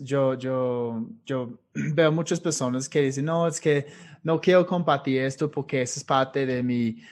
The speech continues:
contenido pago", o "Solamente yo conozco eso y no quiero compartirlo". No, chicos, si, si saben algo que es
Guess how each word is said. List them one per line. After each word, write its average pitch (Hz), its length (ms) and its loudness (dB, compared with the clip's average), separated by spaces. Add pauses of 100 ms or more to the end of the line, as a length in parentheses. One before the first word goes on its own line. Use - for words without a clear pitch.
(140)
contenido 135 600 0
pago", 139 560 4 (320)
o 127 500 2 (120)
"Solamente 151 500 4
yo 143 180 6
conozco 147 480 0
eso 135 320 2
y 135 60 2
no 131 160 0
quiero 139 240 0
compartirlo". 143 560 2
No, 202 300 10
chicos, 160 340 6
si, 143 260 0
si 135 580 -2
saben 233 500 8
algo 175 580 6
que 147 200 2
es - 280 -6